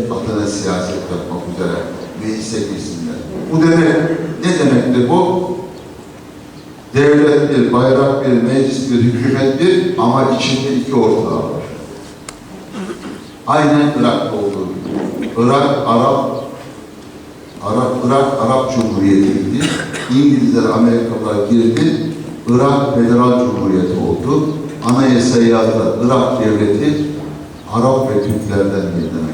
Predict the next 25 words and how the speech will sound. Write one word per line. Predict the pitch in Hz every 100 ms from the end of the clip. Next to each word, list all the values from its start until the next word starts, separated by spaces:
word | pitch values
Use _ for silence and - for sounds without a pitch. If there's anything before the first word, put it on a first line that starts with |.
| -
gelir. | 78 151 - - - - - - 120
İki | - - 147
dili | 131 117 107
var, | 101
Arapça | 101 - 101 104
ve | 107 110 113
Kürtçe. | 123 123 139 143 143 - - -
İki | - - 156
yönetim | 135 120 120 120 117 110
yeri | 107 107
var, | 71 - - - - - 107
Bağdat | 107 107 107 101 110
ve |
Kuzey. | 117 113 - - - - - - - - - - -
Aynı | 170 190 180 147 98 - -
bir | 135 196 202 151
buçuk | 151 151 143
milyon | 139 143 135
insanı | 123 139 120 127 127
öldürerek | 127 123 131 139 - - - - - - - - - - -
zorla | 160 170 165 - -
Irak'ta | - 139 - - 123
yaptıklarını | 123 - 123 117 113 156 180 - - - -
biz | 127
de | 131